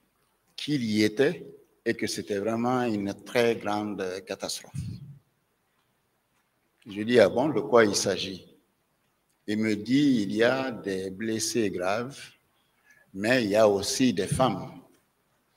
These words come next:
et qui ont subi des sévices.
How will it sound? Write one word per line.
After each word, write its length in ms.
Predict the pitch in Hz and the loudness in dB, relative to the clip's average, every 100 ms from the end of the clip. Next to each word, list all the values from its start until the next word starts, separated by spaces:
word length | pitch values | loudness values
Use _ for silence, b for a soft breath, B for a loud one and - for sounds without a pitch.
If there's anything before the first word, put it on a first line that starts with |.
| _ _ _ _ _ _ _ _ - | _ _ _ _ _ _ _ _ -8
et 140 | 98 | -8
qui 160 | 95 104 | -6 -6
ont 80 | 92 | -4
subi 520 | - - 120 127 127 | -4 0 0 4 2
des 120 | 98 | 2
sévices. 600 | - - 123 110 - - | 0 2 2 0 -4 -8